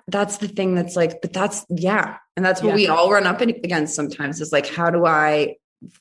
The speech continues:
Speaker 1: float through this moment being, you know, like, not allowing it to get too far and yet, like, making the other person feel com-, like, playing along. It's all, yeah, it's all there.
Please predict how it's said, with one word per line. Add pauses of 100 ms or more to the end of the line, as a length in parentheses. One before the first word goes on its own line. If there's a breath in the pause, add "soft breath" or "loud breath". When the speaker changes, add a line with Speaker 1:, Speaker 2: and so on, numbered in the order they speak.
Speaker 1:
float
through
this
moment
being, (500)
you
know,
like,
not
allowing
it
to
get
too
far
and
yet,
like,
making
the
other
person
feel
com-,
like,
playing
along.
It's
all,
yeah,
it's
all
there.